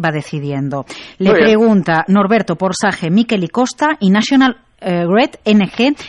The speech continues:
Speaker 1: en Londres. Manuel le pide Mediaset, eh, niveles actuales con stop de protección en diez veinticinco. La semana pasada, eh, que, que si sigue vigente su propuesta. Esto, esto me interesa, a ver, porque una,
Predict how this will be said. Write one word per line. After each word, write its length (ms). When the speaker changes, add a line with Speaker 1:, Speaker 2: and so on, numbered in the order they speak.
Speaker 1:
en 240
Londres. 600
Manuel 840
le 220
pide 340
Mediaset, 960
eh, 460
niveles 340
actuales 340
con 140
stop 220
de 160
protección 560
en 80
diez 180
veinticinco. 960
La 80
semana 240
pasada, 380
eh, 800
que, 160
que 180
si 140
sigue 160
vigente 280
su 120
propuesta. 420
Esto, 160
esto 200
me 60
interesa, 260
a 20
ver, 80
porque 160
una, 160